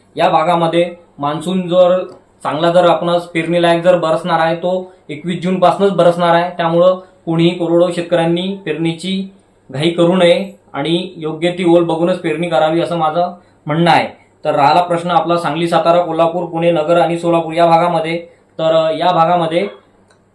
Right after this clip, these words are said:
चार जूनपासून पाऊस बंद होताना दिसेल. तर, अ, तो त्यांना पण एकवीस जूनपासून चांगला पाऊस हा बरसणार आहे.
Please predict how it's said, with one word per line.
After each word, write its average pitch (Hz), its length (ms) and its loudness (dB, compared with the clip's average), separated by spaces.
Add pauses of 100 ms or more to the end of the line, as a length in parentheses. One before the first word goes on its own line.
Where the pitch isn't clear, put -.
(760)
चार 165 180 6
जूनपासून 185 460 0
पाऊस 180 360 0 (160)
बंद 165 260 -2
होताना 175 320 4
दिसेल. 180 460 0 (420)
तर, 165 140 2
अ, 170 360 2
तो 180 600 -4 (300)
त्यांना 170 240 0
पण 180 200 0
एकवीस 170 360 -8
जूनपासून 180 580 -2
चांगला 156 280 -2
पाऊस 160 280 -4
हा 175 60 2
बरसणार 151 380 -2
आहे. 110 160 -2